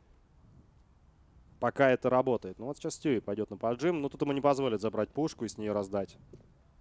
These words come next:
Тут сразу будет, по идее, кто-то на размене. А вот у Итана, ну, в теории, конечно, был шанс, но тут нужно было так жестко раздать Юспа. Ну, даже близко не стоял прицел к сопернику. Ну и Твист остается один, слышит уже оппонентов, которые вот-вот поставят бомбу. Это три ноль для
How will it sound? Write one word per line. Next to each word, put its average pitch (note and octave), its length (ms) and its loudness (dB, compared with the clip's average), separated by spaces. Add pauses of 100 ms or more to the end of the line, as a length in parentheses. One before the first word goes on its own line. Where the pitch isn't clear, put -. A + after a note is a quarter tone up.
(960)
Тут A2+ 120 -10
сразу C3 280 4
будет, B2 160 -4
по A2+ 120 2
идее, A2+ 160 2
кто-то B2 200 -8
на A#2 100 2
размене. A#2 320 -2
А G#2 60 2
вот C#3+ 140 -2
у F#3 80 0
Итана, G3+ 260 -4
ну, G#3 460 -14 (1040)
в - 40 -18
теории, G3 280 10
конечно, F#3 320 4
был F#3+ 180 6
шанс, D3+ 380 2
но C3 220 -2 (1040)
тут - 140 -8
нужно B2+ 180 0
было B2+ 160 6
так C#3 200 4
жестко D3+ 260 2
раздать C3+ 320 2
Юспа. B2+ 460 2 (960)
Ну, A2 180 -12
даже G#2+ 180 -4 (200)
близко A#2+ 280 -2
не G2+ 100 -6
стоял G#2 220 0
прицел G#2+ 380 -4
к - 80 -8
сопернику. E3+ 640 2
Ну C3+ 160 -2
и C#3+ 160 0
Твист D3 580 -2
остается C3 640 2
один, D#3+ 420 2
слышит C#3+ 380 0
уже B2 160 2
оппонентов, D3 480 2
которые B2+ 260 0
вот-вот B2 280 0
поставят C3+ 360 2
бомбу. G3 360 4
Это D#3 160 0
три E3+ 160 2
ноль F3 200 4
для B2 240 4